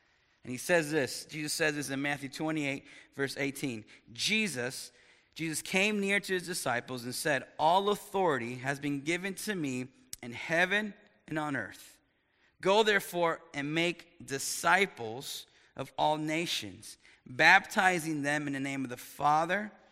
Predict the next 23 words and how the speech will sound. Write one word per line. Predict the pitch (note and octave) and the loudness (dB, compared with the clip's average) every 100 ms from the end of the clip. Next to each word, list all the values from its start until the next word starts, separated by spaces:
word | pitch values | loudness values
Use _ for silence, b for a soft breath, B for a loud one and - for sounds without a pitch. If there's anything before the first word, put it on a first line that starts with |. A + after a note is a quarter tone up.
| b | b
and | - D3+ | -4 2
of | E3+ | 2
the | F3+ | 2
Son | G#3+ - G#3+ C#3+ B2 B2+ B B | -2 -2 0 0 -2 -6 B B
and | C#3 C#3+ | -4 -4
of | C#3 | -4
the | C3 | -6
Holy | D#3 D3 C3+ | -4 -4 -4
Spirit." | - - D3+ A2 - _ _ _ - | -8 -4 -4 -4 -12 _ _ _ -16
In | |
verse | A#2 B2 - | -10 -10 -6
twenty, | D#3+ D#3+ E3 D#3+ B B - | 0 0 0 -4 B B -8
"Teaching | - G#3+ A3 - G3+ F3 | -6 -6 -6 -6 -6 -4
them | E3 D#3+ C#3 C#3 | 0 0 -2 -6
to | - D3 | -4 -4
observe | C3 C3+ D3 - - | -4 -2 -2 -2 0
everything | E3+ F#3+ A3 G#3 - G#3+ A3 B B - | 0 2 -4 -4 -2 -2 -2 B B -4
I've | C#3+ - | -4 -2
commanded | - C#3 C#3+ D#3 E3 E3 D#3 - | -8 -6 -4 -2 -4 -6 -10 -10
you, | D3 C3 A2 A#2 - b b - | -6 -6 -6 -12 -16 b b -8
and | C3 | -4
remember, | C3 C#3 E3 E3 B2+ | -4 0 2 2 0
I'm | B2 B2+ | -2 -4